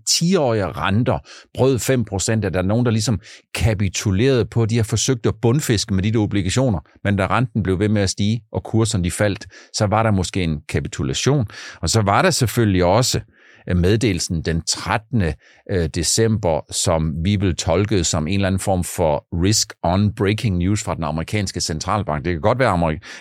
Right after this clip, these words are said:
at, øh, centralbanken lidt synes, at de er blevet overfortolket. Sådan kan det også være. Men aktieinvestorerne og obligationsinvestorerne og tres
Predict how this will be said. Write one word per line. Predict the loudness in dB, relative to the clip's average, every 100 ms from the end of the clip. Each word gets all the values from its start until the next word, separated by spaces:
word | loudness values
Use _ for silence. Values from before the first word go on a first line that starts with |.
| -4
at, | -4 -2
øh, | -2
centralbanken | 0 0 2 0 2 0 0 -4
lidt | 0 0 0
synes, | 0 0 0
at | -2
de | -2
er |
blevet | 0 0
overfortolket. | 2 2 0 -4 -2 -4 -4
Sådan | 0 0
kan | 0 0
det |
også | 0 0 -2
være. | -2 -4 -12 -4
Men | -4 -4 -4
aktieinvestorerne | -2 0 0 0 0 -2 -2 0 0 0 0
og | 0 2
obligationsinvestorerne | 0 0 -2 0 0 0 0 -2 -2 -2 -2 -2
og | -2 -2
tres | 0 0 0